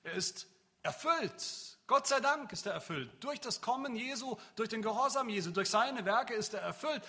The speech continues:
Aber er steht immer noch da als ein erfüllter Bund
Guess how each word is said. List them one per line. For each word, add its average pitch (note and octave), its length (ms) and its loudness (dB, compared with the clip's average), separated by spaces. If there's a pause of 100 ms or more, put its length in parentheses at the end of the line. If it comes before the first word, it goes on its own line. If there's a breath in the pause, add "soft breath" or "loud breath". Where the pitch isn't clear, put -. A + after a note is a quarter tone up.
Aber E3+ 120 -2
er E3+ 60 0
steht F#3+ 240 -2
immer F3 120 0
noch D3+ 140 0
da C4 380 2 (120 loud breath)
als - 200 -2
ein E3+ 180 -4
erfüllter C4 760 -2 (680)
Bund C3+ 600 -4